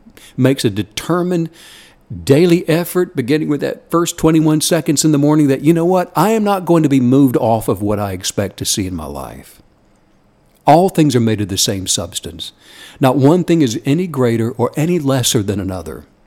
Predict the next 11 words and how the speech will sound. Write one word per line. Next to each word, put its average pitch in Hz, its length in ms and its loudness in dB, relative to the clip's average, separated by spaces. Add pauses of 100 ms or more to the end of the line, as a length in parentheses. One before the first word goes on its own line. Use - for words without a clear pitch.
(2250)
In 120 100 -6
other 120 140 0
words, 117 220 0
I'm 127 140 -2
not 139 160 -2
sure 135 180 -4
what 117 220 -6
the, 92 340 -10 (720)
I 117 60 -10
should 156 280 -4
know, 69 400 -10